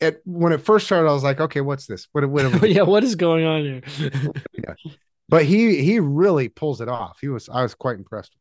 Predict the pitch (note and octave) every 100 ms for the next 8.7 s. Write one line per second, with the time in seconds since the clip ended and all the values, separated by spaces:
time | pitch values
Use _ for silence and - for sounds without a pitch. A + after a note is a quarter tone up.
0 | _ _ _ _ _ _ _ _ G3+ G#3
1 | F3+ F3 F#3 E3 D#3 E3 D3+ D3 A2 G2+
2 | - A#3+ A#3+ A3+ G3+ A#2+ G#2 E3 A3 A3+
3 | A3 G#3 F3+ F3 D#3+ C3 G2+ - _ _
4 | _ _ _ - C3+ - D3+ C#3+ C3+ B2
5 | A#2+ F#3 A#3 F#3+ G#3 - - F#3 F3 C3+
6 | C#3 C#3 C3+ C3 D#3+ D#3+ _ _ _ _
7 | _ _ _ _ _ D#3 E3+ E3+ E3+ D#3
8 | E3 D#3 C#3+ C3+ A#2+ -